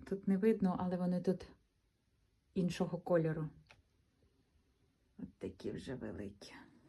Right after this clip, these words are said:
перчики. Я поливаю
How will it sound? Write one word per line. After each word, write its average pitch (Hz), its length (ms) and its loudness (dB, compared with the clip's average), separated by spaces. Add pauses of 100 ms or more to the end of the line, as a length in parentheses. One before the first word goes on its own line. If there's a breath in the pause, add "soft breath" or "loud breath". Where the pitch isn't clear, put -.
(1080 soft breath)
перчики. - 600 -10 (3250)
Я 214 280 4
поливаю 190 760 2